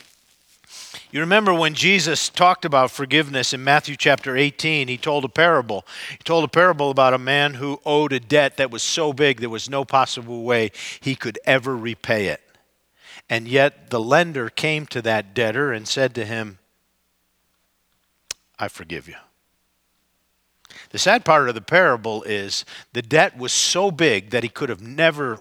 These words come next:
repaid it with all of his efforts through all of his life. But he went out from that exchange with that lender who forgave him his debt, and he found somebody else who owed him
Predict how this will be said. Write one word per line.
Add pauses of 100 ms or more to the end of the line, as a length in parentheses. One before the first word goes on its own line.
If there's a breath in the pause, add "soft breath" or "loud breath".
repaid
it
with (160)
all
of
his
efforts
through (100)
all
of
his
life. (380 loud breath)
But
he
went
out
from
that
exchange
with (760 loud breath)
that
lender
who
forgave
him
his
debt, (540 loud breath)
and
he
found
somebody
else
who
owed
him